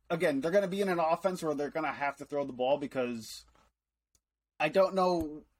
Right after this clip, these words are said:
the, the, the coaching staff that they had before with Mike Zimmer and stuff. They were a very run-heavy offense, and they tried to keep the ball and, like, to keep Kirk Cousins, like, within himself and try to manage the game, so to speak.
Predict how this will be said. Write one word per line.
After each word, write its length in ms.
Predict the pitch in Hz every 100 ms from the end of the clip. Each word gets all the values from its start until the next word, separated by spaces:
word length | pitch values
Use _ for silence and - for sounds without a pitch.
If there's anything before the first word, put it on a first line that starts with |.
| _
the, 260 | 147 160 147
the, 240 | - 151 147
the 80 | 160
coaching 400 | - 208 202 185
staff 260 | 202 175
that 100 | 160
they 100 | 160
had 220 | 151 160 127
before 360 | - 165 170
with 160 | 143 127
Mike 280 | 151 151 139
Zimmer 280 | 160 160
and 160 | 139 135
stuff. 220 | - 127 - -
They 80 | 165
were 120 | 208
a 40 | 190
very 200 | 196 175
run-heavy 560 | 151 175 143 165 160
offense, 380 | 156 156 196 175
and 100 | 156
they 60 | 139
tried 280 | 160 151
to 60 | 143
keep 340 | - 165 - - _ _ _
the 80 | 143
ball 540 | 113 143 147 147 147
and, 140 | 147 139
like, 160 | 135 - - _ _
to 60 | -
keep 220 | 202 -
Kirk 220 | 180 175
Cousins, 320 | 165 156 165
like, 120 | 143 123
within 280 | 131 143
himself 420 | 165 170 - 156 156
and 100 | 147
try 180 | 143
to 80 | 135
manage 540 | 139 135 147 147 143 127
the 80 |
game, 280 | 127 147 147
so 140 | 139 151
to 80 |
speak. 320 | 151 - 160